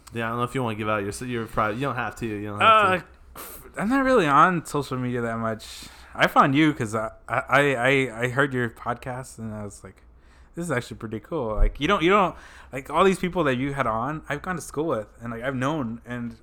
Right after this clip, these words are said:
Speaker 2: and sometimes, like, I hear conversations with them like, "Wow, I didn't know that about you," and I've known you since, like, middle school.
Speaker 1: That's so cool.
Speaker 2: And that's honestly why I, I liked your podcast. And when I, I didn't even message you to be on your podcast. I just messaged you 'cause I was like, "Wow,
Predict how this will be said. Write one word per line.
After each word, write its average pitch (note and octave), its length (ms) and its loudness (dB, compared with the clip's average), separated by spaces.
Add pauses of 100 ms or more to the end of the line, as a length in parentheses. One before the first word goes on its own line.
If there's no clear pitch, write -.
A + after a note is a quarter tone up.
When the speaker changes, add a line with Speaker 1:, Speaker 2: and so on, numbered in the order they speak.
Speaker 2:
and B2+ 160 -6
sometimes, E3+ 400 -6
like, B2 120 -2
I C3+ 100 -4
hear D#3 120 -4
conversations C3+ 540 -6
with B2 180 -6
them C3+ 160 -6
like, A#2+ 220 -10
"Wow, C3 220 -2
I B2+ 80 -4
didn't G#3 160 -6
know B2 140 -4
that C3 120 -4
about G#2+ 240 -14
you," G#2+ 100 -14
and A2+ 120 -12
I've D3+ 160 -8 (240)
known D3+ 200 -10
you C#3+ 120 -12
since, A#2 220 -14
like, G#2+ 140 -10
middle D3+ 200 -6
school. - 260 -18 (560)
Speaker 1:
That's G2 180 -14
so F#2+ 240 -12
cool. F#2 200 -12
Speaker 2:
And C#3+ 200 -2
that's D#3+ 200 2 (100)
honestly D3 380 2
why B2 360 2
I, B2 220 0 (100)
I A#2+ 100 -6
liked A#2+ 280 -6
your A2+ 80 -12
podcast. A#2 580 -10
And A2+ 160 -10
when - 80 -6
I, A2+ 140 -8 (1500)
I D3 80 -2
didn't G3+ 140 0
even G#2+ 120 0
message A2 340 -4
you G#2 60 -8
to G2+ 80 -8
be G#2 180 -12
on A2+ 180 -4
your G#2 80 -8
podcast. G2+ 480 -12
I A#2 40 -4
just A2+ 160 -8
messaged G2+ 260 -12
you F#2+ 80 -12
'cause F#2+ 100 -14
I G#2 40 -8
was G2 80 -10
like, F#2+ 100 -12
"Wow, G2+ 260 -14